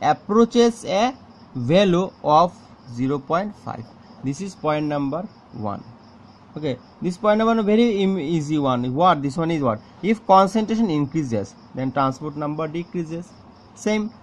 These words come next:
suppose this one is, now transport number is given, transport number is greater than zero point five.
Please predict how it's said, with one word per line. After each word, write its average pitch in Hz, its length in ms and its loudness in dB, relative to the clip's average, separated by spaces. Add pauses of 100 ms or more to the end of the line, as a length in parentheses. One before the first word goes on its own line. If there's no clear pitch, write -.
suppose 196 260 0
this 185 160 -2
one 147 180 4
is, 131 160 -2 (300)
now 151 220 4
transport 180 500 0
number 220 280 2
is 165 160 -4
given, 190 300 -2
transport 196 340 0
number 202 180 -2
is 190 140 -4
greater 165 360 4
than 185 300 0
zero 156 200 -2
point 147 340 -2
five. 104 300 0